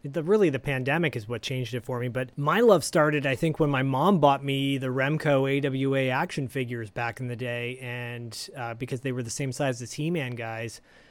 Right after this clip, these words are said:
and I started getting into, uh, pro wrestling that way. I would see the, the clamshell boxes at the video store of, you know, the original War Games matches back in the early eighties, Starrcade,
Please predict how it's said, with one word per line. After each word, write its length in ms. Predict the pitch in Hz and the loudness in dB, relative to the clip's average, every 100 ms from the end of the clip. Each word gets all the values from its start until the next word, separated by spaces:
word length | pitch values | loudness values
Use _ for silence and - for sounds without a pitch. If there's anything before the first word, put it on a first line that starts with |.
| _ | _
and 120 | 127 127 | -8 -6
I 40 | |
started 340 | - 139 135 | -2 0 0
getting 300 | 139 143 135 | 0 -2 -2
into, 480 | 139 127 127 131 127 123 - 190 | -6 -4 -4 -4 -6 -10 -18 -10
uh, 220 | 143 131 123 | -6 -6 -6
pro 180 | - 151 | 0 2
wrestling 440 | 151 151 165 147 | 2 0 0 -2
that 220 | 139 165 147 | 2 0 0
way. 360 | 120 113 113 | -4 -4 -6
I 100 | 120 | -6
would 160 | 120 131 | -4 -4
see 280 | - 143 139 | -2 0 0
the, 140 | 127 117 _ | -2 -10 _
the 100 | 135 | -8
clamshell 480 | 131 147 143 147 151 | -6 -4 -4 -2 0
boxes 460 | 131 131 135 135 127 | 0 0 -2 -6 -8
at 100 | 117 | -6
the 60 | |
video 280 | 113 127 147 | -6 -4 -2
store 400 | 139 139 127 127 | -2 -4 -4 -4
of, 380 | 120 117 110 - - _ _ _ _ | -6 -8 -8 -12 -20 _ _ _ _
you 120 | 131 | -8
know, 80 | 123 | -8
the 200 | 113 139 | -8 -8
original 560 | 139 151 160 156 156 147 | -8 2 4 4 4 4
War 240 | 135 143 | 4 2
Games 320 | 131 139 127 | 2 -2 -2
matches 400 | 135 127 123 135 | -4 -4 -2 -6
back 240 | 110 120 117 | -4 -4 -4
in 80 | |
the 80 | 123 | -8
early 380 | 131 131 135 135 | -6 -4 -4 -4
eighties, 340 | 120 120 120 | -6 -6 -6
Starrcade, 840 | - - 123 123 - 127 120 117 | -8 -4 -2 -2 -4 -8 -6 -8